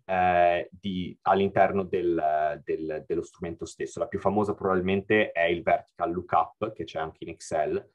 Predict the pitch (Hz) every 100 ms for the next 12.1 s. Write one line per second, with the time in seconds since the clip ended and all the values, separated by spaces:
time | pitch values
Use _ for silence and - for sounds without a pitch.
0 | _ - - 87 80 85 - 87 90 80
1 | 85 82 82 80 85 82 85 - _ _
2 | - 90 85 - 107 92 80 - 85 76
3 | 85 82 80 82 - 92 87 101 101 92
4 | 82 - - 82 80 73 82 76 80 76
5 | 87 87 - 80 - 78 76 76 69 -
6 | 78 - _ 90 90 90 - 85 82 85
7 | 82 82 80 - - 78 76 - 104 104
8 | - - 98 95 104 101 104 92 87 85
9 | - - 87 - 95 87 80 - 98 -
10 | 90 85 87 82 87 87 82 - 98 87
11 | 80 - 80 - 82 85 87 - 87 -